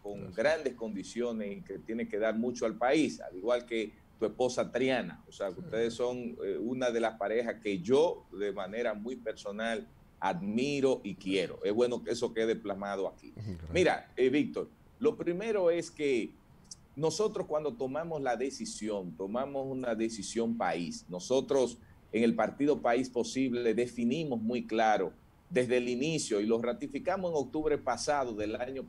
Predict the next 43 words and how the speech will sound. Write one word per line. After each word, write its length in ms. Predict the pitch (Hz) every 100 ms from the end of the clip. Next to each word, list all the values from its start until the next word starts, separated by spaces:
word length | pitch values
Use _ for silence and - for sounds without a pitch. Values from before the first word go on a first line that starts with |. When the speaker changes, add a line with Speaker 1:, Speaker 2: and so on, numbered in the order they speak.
| -
Speaker 1:
pasado, 600 | - - 127 120 117 -
en 140 | 104 113
una 160 | 123
rueda 180 | 113 107
de 80 | 95
prensa. 320 | - - 123
Nosotros 380 | - - 180 131
dijimos, 340 | 104 82 78
las 160 | 98 131
decisiones 560 | 139 135 127 180 190
que 100 | 175
tomemos 600 | 143 123 117 135 120 104 - - - -
en 140 | 107
un 100 | 139
momento 380 | 143 131 139 120
determinado, 720 | 117 120 113 107 107 101 101 - - - -
el 160 | 123 139
orden 260 | 175 165
de 80 | 135
prioridad 480 | 120 123 117 110 127
es 140 | 120
el 100 | 123
siguiente. 640 | 117 98 95 101 87 - - -
Primero, 600 | 123 135 165 185 170 -
lo 240 | 135 123
que 80 | -
le 140 | 123 123
convenga 420 | 113 110 139 127
al 80 | 117
país. 560 | 92 90 85 90 - - -
Segundo, 500 | - 160 147 185 151
lo 140 | 135 131
que 80 | 127
le 160 | 123
convenga 340 | 127 123 160 147
al 80 |
partido. 520 | 120 104 - 117 107 -
Y 80 | 170
tercero, 400 | 165 139 170 165
lo 160 | 151
que 80 | 151
le 140 | 143 131
convenga 680 | 135 131 147 139 117 -